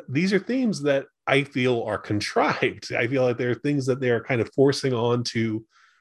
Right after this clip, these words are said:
these characters to make us feel a certain way about them, but it's not necessary. And I think the minimalism of Simenon and the fact that he doesn't want us to sympathize necessarily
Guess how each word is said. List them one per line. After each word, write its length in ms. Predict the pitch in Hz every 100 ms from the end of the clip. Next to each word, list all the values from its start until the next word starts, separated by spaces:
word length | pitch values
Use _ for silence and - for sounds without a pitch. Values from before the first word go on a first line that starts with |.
| _ -
these 200 | 120 -
characters 580 | - 170 160 151 127 -
to 80 |
make 140 | 127 123
us 140 | 110
feel 200 | - 165
a 40 | 143
certain 320 | 143 120 120
way 160 | 151
about 320 | 170 131 117 -
them, 100 | 123
but 140 | 127
it's 200 | 117 -
not 320 | 117 110 - - _ _ _ _ _ -
necessary. 680 | 156 185 - 127 117 104 104
And 80 | 107
I 60 |
think 280 | 104 - 160
the 80 | 127
minimalism 600 | 120 139 139 131 117 123
of 100 | 98
Simenon 580 | - 123 120 113 113 117
and 180 | 110 101
the 60 |
fact 380 | - 123 120 -
that 120 | 165
he 380 | - 123 117 110 _ _ -
doesn't 300 | 185 196 139
want 240 | 123 110
us 320 | 95 - - - _ _ _
to 160 | - -
sympathize 920 | - - 185 170 - 110 101 101 101
necessarily 840 | 113 - - 123 104 101 95 117